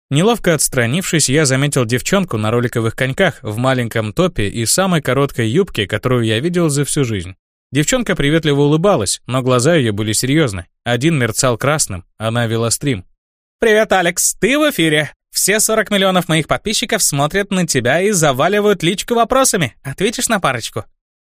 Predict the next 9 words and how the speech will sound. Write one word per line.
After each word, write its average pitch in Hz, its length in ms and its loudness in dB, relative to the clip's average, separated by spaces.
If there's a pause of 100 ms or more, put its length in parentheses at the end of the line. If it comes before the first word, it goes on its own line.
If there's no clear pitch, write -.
(220)
«Ответь», 165 520 0 (200)
шепнула 120 440 -2
Кэрри, 113 400 -2 (180)
«завоюй 254 520 0
их». - 140 -10 (720)
Кивнув, 135 480 0
я 151 160 2
натянуто 127 480 0
улыбнулся. 107 560 -4